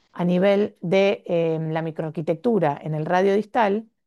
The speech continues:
las pacientes que finalmente fueron clasificadas como respondedoras, como pueden ver, tanto en el espesor cortical como en la densidad volumétrica, mineral ósea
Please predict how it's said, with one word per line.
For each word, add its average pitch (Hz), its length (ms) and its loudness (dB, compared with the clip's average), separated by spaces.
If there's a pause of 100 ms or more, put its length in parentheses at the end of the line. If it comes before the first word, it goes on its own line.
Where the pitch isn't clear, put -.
las 160 120 -8
pacientes 160 600 -2
que 147 100 -10
finalmente 156 480 -4
fueron 160 260 -4
clasificadas 180 560 -2
como 202 180 -4
respondedoras, 233 580 -2
como 156 240 -4
pueden 185 340 2
ver, 208 300 -2 (240)
tanto 240 300 -2
en 165 80 -2
el 151 80 -2
espesor 165 360 -6
cortical 175 600 -2
como 202 400 0
en 156 100 -8
la 151 80 -8
densidad 165 500 -2
volumétrica, 165 800 -2
mineral 156 400 -2
ósea 156 420 -4